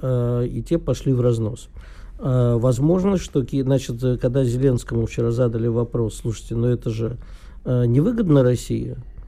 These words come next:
типа, подрывать?» Э, говорит: «Да, невыгодно, но они щас ничего», да, п-, примерно то же самое, что мы говорим про Зеленского, да, они то же самое говорят про нас: «Да, невыгодно, но уже они в отчаянии, они поэтому, они вот то, они вот сё».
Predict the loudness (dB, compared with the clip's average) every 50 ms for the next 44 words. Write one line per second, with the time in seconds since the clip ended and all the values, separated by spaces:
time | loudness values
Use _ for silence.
0 | -16 -18 -18 -18 -18 -18 -18 -18 -18 -18 -18 -18 -16 -16 -16 -16 -18 -18 -18 -18
1 | -18 -18 -18 -16 -12 -10 -10 -6 -2 -2 -2 -2 -2 -4 -4 -2 0 0 2 0
2 | 0 -2 -4 -8 -8 -6 -4 -4 -4 -4 -4 -6 -6 -6 -4 -2 -2 -2 0 0
3 | 0 0 0 0 0 -2 0 0 2 4 4 4 4 4 2 2 0 -2 -2 0
4 | -2 -2 0 -2 -2 -4 -4 -6 -4 -2 -2 2 4 6 8 8 8 6 6 4
5 | 2 2 2 2 2 2 2 2 2 0 0 0 2 2 2 2 4 2 2 0
6 | 0 0 0 0 0 0 0 -2 -4 -6 -8 -8 -6 -4 -2 -2 -2 -2 -4 -4
7 | -8 -8 -4 -2 -2 -2 0 -2 -2 -4 -6 -10 -16 -18 -18 -18 -18 -8 -2 2
8 | 4 4 4 4 4 2 2 4 6 6 8 8 8 6 6 4 2 0 2 2
9 | 2 2 2 2 2 4 4 4 2 2 2 2 2 4 4 4 4 2 2 2
10 | 2 0 0 -2 -4 -2 0 0 2 2 2 2 0 0 0 0 0 -2 -2 -2
11 | 0 0 2 2 0 0 -2 -2 -2 0 0 0 0 0 0 0 0 0 0 -2
12 | -4 -2 -2 0 0 0 -2 -6 -12 -18 -18 -18 -16 -10 -6 -4 -2 0 2 2
13 | 0 0 -4 -2 -2 0 0 0